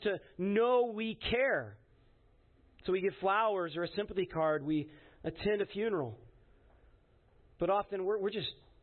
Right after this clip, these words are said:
those are just what culture would expect to happen. Not necessarily demonstrations of sincere love.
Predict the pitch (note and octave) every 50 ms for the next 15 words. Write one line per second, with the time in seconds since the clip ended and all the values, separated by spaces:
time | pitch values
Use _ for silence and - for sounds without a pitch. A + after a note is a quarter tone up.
0 | - - - - - - - _ - - - - - - - _ _ - - G3
1 | F#3+ G#3+ F#3+ F3+ F3 - - - - - - - - - _ _ _ - - -
2 | - F3 E3 F#3+ F#3+ - - - _ _ - - - - G3+ B3 B3+ A#3+ - -
3 | A#3+ A#3 A3 G3 G#3+ A3 G#3 G3+ - - - - - - A#3 A3+ G#3 - - G3+
4 | E3+ D#3 E3+ C#3+ C3 - - - - - - - _ - - _ _ _ _ _
5 | - - - - - - - - - - _ - - - - - - _ _ _
6 | _ - - - - _ _ _ _ _ _ _ _ _ _ - - _ - -
7 | _ _ _ - - - - _ - _ _ _ _ _ _ - - - - -
8 | - - - - _ - C#3+ E3 F3+ F#3 F#3 F3+ F#3 - - D#3+ C3+ - F3+ F3
9 | F3 F3 E3+ D#3+ D3+ C#3 - - - - - - - - - - - F3+ E3+ D#3+
10 | - - E3+ F3 E3 - C#3+ D#3+ C3+ C#3+ C3+ A2+ - - D3 C#3 - - E3 D#3+
11 | D#3 D#3 D3+ C#3 C3+ - C#3+ D#3 F#3+ F3+ A#2+